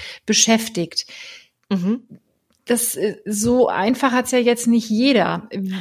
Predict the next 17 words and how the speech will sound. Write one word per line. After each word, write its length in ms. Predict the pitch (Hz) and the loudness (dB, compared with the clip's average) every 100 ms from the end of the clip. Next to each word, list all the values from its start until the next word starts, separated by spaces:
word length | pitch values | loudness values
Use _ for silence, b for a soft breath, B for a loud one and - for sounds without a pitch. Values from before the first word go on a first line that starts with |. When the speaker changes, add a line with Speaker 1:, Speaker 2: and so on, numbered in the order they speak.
| - | -6
Speaker 1:
Gibt's 400 | 214 254 262 - | -2 0 0 0
denn 180 | 277 240 | 4 4
beispielsweise 880 | 196 214 - 247 - 208 214 220 - | 4 2 -2 -4 0 0 0 -2 -2
auch 220 | 190 190 | -4 -2
eine 160 | 190 | -4
Seite, 800 | 175 160 170 147 185 226 302 339 403 - _ _ _ _ _ _ | -2 -4 -4 -2 -2 -2 0 0 -2 -12 _ _ _ _ _ _
auf 180 | 214 202 | -2 2
der 160 | 226 214 | 4 6
man 380 | 208 202 196 | 6 4 2
nachhaltige 720 | 190 185 214 220 226 220 214 240 | 0 2 2 2 0 0 0 0
Shoppingmöglichkeiten, 1500 | - 190 220 214 202 190 190 185 - 180 175 190 185 180 B B B B | 0 -2 2 4 4 0 -4 -6 -6 -2 -2 0 0 -2 B B B B
Restaurants 840 | 196 208 220 208 180 185 202 214 208 | -2 0 0 -2 2 4 4 2 0
oder 240 | 196 185 | 0 0
auch 120 | 175 | -2
Geschäfte 520 | - 190 - 190 - 185 | -2 0 0 -2 -6 -8
finden 500 | - 202 190 - 247 | -2 0 0 -2 -4
kann? 420 | - 269 262 | -2 -2 -2